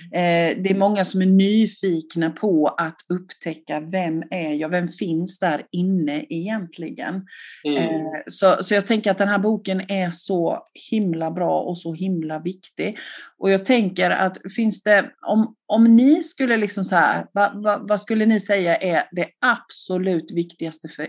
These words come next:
Speaker 2: er med den här boken?
Speaker 3: Det absolut viktigaste för oss är att den här boken tas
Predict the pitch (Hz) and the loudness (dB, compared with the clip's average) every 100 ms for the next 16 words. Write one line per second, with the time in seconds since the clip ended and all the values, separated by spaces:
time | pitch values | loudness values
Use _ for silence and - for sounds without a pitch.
0 | _ 190 185 254 349 156 170 _ 190 180 | _ -4 0 0 2 0 -4 _ -8 -4
1 | 170 160 147 143 175 185 190 _ _ _ | -4 -4 -8 -10 -14 -14 -16 _ _ _
2 | _ _ _ _ 1077 _ _ _ _ _ | _ _ _ _ _ _ _ _ _ _
3 | _ _ _ - 135 135 131 131 - 139 | _ _ _ -4 -2 0 -2 -2 -4 -6
4 | - 151 147 - 120 156 - 156 135 120 | -8 -4 -4 -2 -4 -4 -6 -2 -2 -4
5 | - - - 120 117 - - 120 165 135 | -12 -12 -8 -8 -8 -10 -8 -6 -2 -2
6 | 113 - - 147 139 123 113 117 127 127 | -4 -12 -12 -10 -8 -8 -10 -12 -14 -12
7 | 143 123 113 143 131 - - 113 107 - | -12 -12 -8 -6 -6 -6 -14 -14 -14 -16
8 | 113 110 104 - | -14 -14 -16 -18